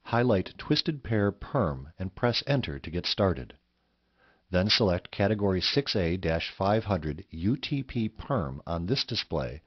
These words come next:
and press Enter to activate that test standard. Return to the Ready screen and press Enter to select Setup Cable I D. Make sure Single Cable I D is selected and then choose Set Cable I D by pressing Enter.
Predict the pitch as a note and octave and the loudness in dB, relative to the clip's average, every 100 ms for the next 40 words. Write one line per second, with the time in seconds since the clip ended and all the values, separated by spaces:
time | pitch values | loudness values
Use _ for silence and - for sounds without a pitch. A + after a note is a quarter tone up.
0 | _ - - G2 - - C3 - C3 B2 | _ -20 -8 -6 -2 0 0 0 -2 -2
1 | D2 C#2+ - G2 F#2+ - F2 E2+ D#2+ D#2+ | -4 -6 -12 -4 -4 -2 -2 -2 -2 -2
2 | D#2 D2+ - F#2+ - - C#2+ - - _ | -2 -2 -4 -4 -2 -4 -6 -6 -14 _
3 | _ _ _ _ _ _ _ - F#2+ - | _ _ _ _ _ _ _ 2 2 4
4 | D#3+ F3 B2+ G2 E2+ G#2 F#2+ D#2+ - E2+ | 2 2 2 2 4 4 4 0 -2 -4
5 | C2 C2 - G2+ - C3+ B2 - C#3+ - | -6 -12 -6 -6 0 0 0 -2 -2 -2
6 | D2 - - - G2+ G#2 - - - A#2+ | -4 -4 -4 0 2 0 -2 -4 2 4
7 | G2 - - E2 E2 D2+ D#2+ D#2+ G2+ D#2+ | 2 0 -4 -2 -2 0 -2 0 -2 -2
8 | C2 _ _ _ _ _ _ - - _ | -6 _ _ _ _ _ _ -20 -20 _
9 | G2 A2+ - A2+ G2 - D3 D#3 C#3+ - | 0 2 2 2 4 4 2 0 0 0
10 | A#2 A2+ G#2+ F#2+ F#2+ F2+ F2 E2 - F2 | 0 2 2 2 0 0 -2 -2 -2 -2
11 | E2 - C2 - F2+ F2+ A#2 - A2+ G2+ | -2 -6 -14 -10 -2 0 0 2 4 4
12 | G2 - - A#2 - - A2 F#2+ E2+ D#2+ | 2 -2 0 0 -2 -2 0 0 0 0
13 | C#2+ C#2+ D2+ F2+ - D2+ C#2+ D2+ E2+ A2+ | -2 -8 -4 -4 -4 -6 -6 -6 -2 -2
14 | A2+ B1+ | -2 -8